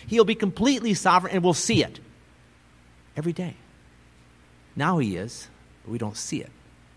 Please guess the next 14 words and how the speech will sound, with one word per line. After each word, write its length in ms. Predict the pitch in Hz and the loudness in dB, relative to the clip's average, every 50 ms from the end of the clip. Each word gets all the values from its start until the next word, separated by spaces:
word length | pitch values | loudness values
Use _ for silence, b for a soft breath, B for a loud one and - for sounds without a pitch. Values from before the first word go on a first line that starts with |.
| _ _ - - - | _ _ -20 -18 -12
Get 140 | - 123 139 | -10 -8 -8
it? 100 | 156 151 - - - - - _ _ - _ _ _ - _ - | -10 -10 -14 -20 -20 -20 -20 _ _ -20 _ _ _ -20 _ -8
We 80 | 135 | -6
see 180 | 151 - 214 214 | -4 -2 -2 -2
some 260 | - - - 113 113 | -2 -2 -4 -4 -4
things, 300 | - - 156 156 151 - | -6 -8 -10 -10 -10 -12
what 160 | - 82 - | -14 -16 -14
God 220 | - 98 95 95 95 | -10 -10 -10 -10 -10
wants 220 | 90 98 - - | -12 -14 -14 -16
you 40 | - | -18
to 100 | - - | -18 -16
know. 240 | 85 80 76 87 110 - _ - - _ _ _ - _ _ _ - - | -14 -14 -14 -14 -16 -20 _ -20 -20 _ _ _ -20 _ _ _ -16 -14
That's 180 | 165 180 - - | -12 -12 -12 -10
wonderful. 400 | 82 85 110 117 113 - - | -12 -10 -10 -12 -14 -16 -20